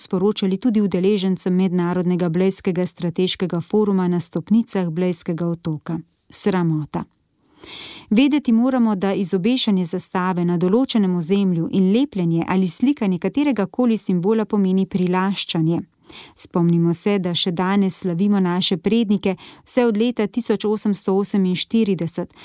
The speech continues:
ko so v času Avstro-Ogrske prvič kot Slovenci izobesili tribarvnico, ki je danes z grbom, v katerem je tudi Triglav, naš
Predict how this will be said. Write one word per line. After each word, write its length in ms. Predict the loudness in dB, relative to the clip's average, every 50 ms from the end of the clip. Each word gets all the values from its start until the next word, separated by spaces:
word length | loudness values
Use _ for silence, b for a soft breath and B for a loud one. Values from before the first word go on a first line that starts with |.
| B B B
ko 120 | -2 0 0
so 200 | 2 0 0 0
v 120 | -2 -4 -4
času 400 | -2 -2 0 0 0 0 0 -2
Avstro-Ogrske 960 | 0 0 -2 -2 -4 -4 -4 -2 0 2 2 2 0 0 0 0 -2 -2 -4
prvič 520 | -4 -2 -2 0 0 2 0 0 -2 -2 -4
kot 160 | -4 -4 -2
Slovenci 560 | -2 -2 -2 0 0 2 2 2 0 0 0 -2
izobesili 680 | -2 -2 -2 -2 0 -2 -2 -2 -2 -2 -2 -2 -2 -2
tribarvnico, 800 | -2 -2 -2 0 0 0 0 0 0 0 0 0 0 -2 -4 -4 B B B B B B
ki 160 | 0 0 2 2
je 60 | 2
danes 320 | 2 2 2 2 2 0 -2
z 80 | -2
grbom, 400 | 0 0 0 0 0 0 0 0
v 80 | 0 -2
katerem 400 | -6 -6 -4 -4 -2 -2 -2 -2
je 60 | 0
tudi 220 | 0 2 2 2 0
Triglav, 500 | -2 -2 -2 -2 0 0 0 -2 -2 -4 -4
naš 380 | -4 -2 0 0 -2 -2 -4